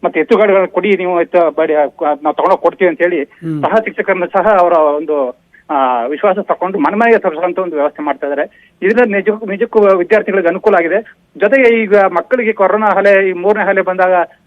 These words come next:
Speaker 1: ಆ, ಜಾಸ್ತಿ ಪರಿಣಾಮ ಬೀರುತ್ತೆ ಅನ್ನೋದು ಒಂದು ಕಾರಣ ಇದಕ್ಕೋಸ್ಕರ. ಇದು, ಇದು ಹಂಗಾಗಿ ಮಕ್ಕಳಿಗೆ ಮನೆ ಮನೆಗೆ ತಲುಪಿಸ್ಬೇಕು ಮತ್ತು ಮನೆ ಮನೆಗಳಿಗೆ ಹೋಗಿ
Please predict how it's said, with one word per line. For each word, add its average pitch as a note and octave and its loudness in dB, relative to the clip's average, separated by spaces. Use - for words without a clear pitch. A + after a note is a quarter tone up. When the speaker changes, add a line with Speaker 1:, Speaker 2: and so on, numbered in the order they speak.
Speaker 1:
ಆ, E3+ 2
ಜಾಸ್ತಿ F3 0
ಪರಿಣಾಮ G3 -2
ಬೀರುತ್ತೆ F#3 -4
ಅನ್ನೋದು F#3+ -2
ಒಂದು E3+ -2
ಕಾರಣ F#3 0
ಇದಕ್ಕೋಸ್ಕರ. E3 -4
ಇದು, D3+ -4
ಇದು C#3+ -8
ಹಂಗಾಗಿ G#3+ 0
ಮಕ್ಕಳಿಗೆ G#3+ -2
ಮನೆ G#3+ -2
ಮನೆಗೆ A#3 0
ತಲುಪಿಸ್ಬೇಕು G3 -2
ಮತ್ತು A3 -4
ಮನೆ G3 -2
ಮನೆಗಳಿಗೆ G#3 2
ಹೋಗಿ A3 -2